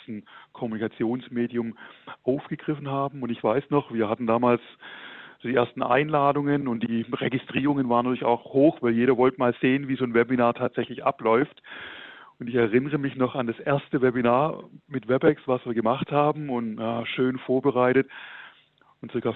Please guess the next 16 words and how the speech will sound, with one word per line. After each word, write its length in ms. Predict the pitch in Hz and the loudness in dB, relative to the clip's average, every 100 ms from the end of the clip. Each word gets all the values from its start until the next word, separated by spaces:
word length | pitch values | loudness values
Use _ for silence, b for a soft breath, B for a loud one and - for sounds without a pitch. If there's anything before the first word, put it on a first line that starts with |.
| - | -2
fünfzehn 500 | 147 180 - - 151 | -4 -4 -8 -6 -6
Minuten 280 | 135 151 160 | -6 -10 -10
vor 200 | - 123 | -4 -2
Beginn 360 | 113 123 143 | -2 -4 -6
des 180 | 170 160 | -6 -4
Webinars 560 | 123 117 117 113 139 180 - - - _ | -2 0 0 0 -2 -6 -12 -20 -20 _
ruft 280 | 127 143 - | -6 -6 -4
plötzlich, 480 | 135 - - 139 139 - 160 | -2 -2 -6 -8 -8 -12 -10
äh, 380 | 135 131 131 127 - B B B B B B B B B B _ | -4 -2 -2 -6 -10 B B B B B B B B B B _
die, 520 | - 117 120 120 117 110 - - - | -8 -4 0 0 0 -4 -10 -20 -10
der, 280 | 113 113 110 107 | -4 -4 -4 -6
der 120 | 135 | -6
Empfang 420 | - 123 98 139 160 | -4 -4 -2 -2 -2
an 220 | 160 160 | -6 -6
und 100 | 147 | -2
sagt, 260 | 135 - | -2 -2